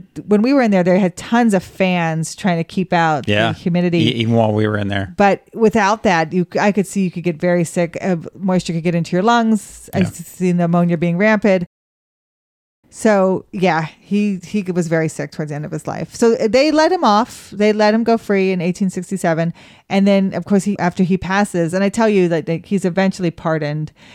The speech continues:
Speaker 1: And I think someone made a point that although J-, Davis is pardoned by President Carter, he
Speaker 2: Yep.
Speaker 1: also pardons Lee at the same time.
Speaker 2: Oh, that's right.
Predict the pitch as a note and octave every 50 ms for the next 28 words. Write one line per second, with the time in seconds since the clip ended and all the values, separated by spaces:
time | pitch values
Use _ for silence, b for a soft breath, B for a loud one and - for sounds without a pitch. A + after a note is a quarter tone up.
0 | B B B B - G3 G3 F#3+ F#3 F#3 F3+ F3+ - b b b b b b b
1 | b b - A3 G3 B3+ B3+ B3 - - A#3+ A3+ A3 G#3+ G#3+ G3 F#3+ F#3 - G#3
2 | G3+ F#3+ F3+ E3 F#3+ F3+ - - - - - - _ - - D#3 - G3+ F#3 G#3+
3 | G#3+ A3 G#3+ G#3+ G3+ - - _ _ _ _ _ _ _ _ _ _ _ _ _
4 | _ - G3+ - - _ _ _ - A3 A3+ A#3 A#3+ B3 B3 - G3+ F3+ - -
5 | F3+ F3+ E3 D#3+ D#3+ D#3 D#3 D#3+ D3+ - E3+ E3 E3 D#3+ D#3+ - - _ _ _
6 | _ _ - G3 F#3+ E3+ E3+ F3 E3 - - - F#3 F3 F3 E3 D3+ D3 D3 -
7 | - F#2+ - - F3 F3 - F#3 E3+ - - E3+ D#3+ D#3+ D3+ D3+ D3+ C#3+ - -
8 | - _ _ _ - E3 E3+ E3 D#3 D3 C#3+ D3 C#3 - - E3 - D3 - -
9 | - C#3 D3+ - - - - - G2+ G2+ G#2+ G#2 G2+ G#2 G#2 A2 - - A2 G#2+
10 | -